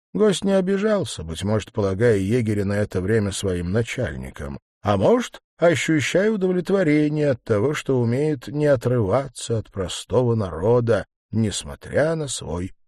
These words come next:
высокий чин. Пятнадцатое. Следующая группа —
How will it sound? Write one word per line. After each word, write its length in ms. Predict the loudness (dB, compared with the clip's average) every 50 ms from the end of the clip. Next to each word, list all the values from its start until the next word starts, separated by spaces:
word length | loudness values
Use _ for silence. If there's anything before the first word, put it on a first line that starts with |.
| _
высокий 640 | -4 -2 -2 -2 -2 -4 -10 -12 -16 -16 -16 -16 -16 -14
чин. 480 | -14 -14 -12 -12 -14 -16 -18 -20 -20 _ _ _ _ _ _ _ _ _ _ _ _ _ _ _ _ _ _ _ _ _ _ -2
Пятнадцатое. 1000 | 0 0 0 0 0 0 0 2 0 -2 -4 -8 -10 -10 -12 -12 -14 -16 -18 -18 -20 _ _ _ _ _ _ _ _ _ -16
Следующая 880 | -12 -12 -10 -6 0 2 4 4 4 4 2 0 0 0 0 0 0 2
группа — 600 | 2 2 2 2 2 2 2 4 4 2 0